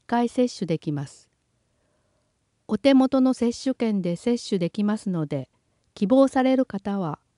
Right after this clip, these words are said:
早めに取扱医療機関へご予約ください。特に重症化リスクの高い高齢者や基礎疾患をお持ちの方は、接種をご検討ください。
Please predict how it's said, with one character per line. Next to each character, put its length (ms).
早 320
め 180
に 320
取 260
扱 380
医 160
療 240
機 160
関 360
へ 200
ご 160
予 80
約 260
く 140
だ 140
さ 240
い。 100
特 320
に 280
重 240
症 260
化 160
リ 140
ス 120
ク 140
の 160
高 380
い 160
高 220
齢 240
者 220
や 240
基 60
礎 360
疾 120
患 300
を 80
お 20
持 160
ち 140
の 100
方 340
は、 220
接 380
種 100
を 140
ご 160
検 260
討 240
く 120
だ 160
さ 240
い。 100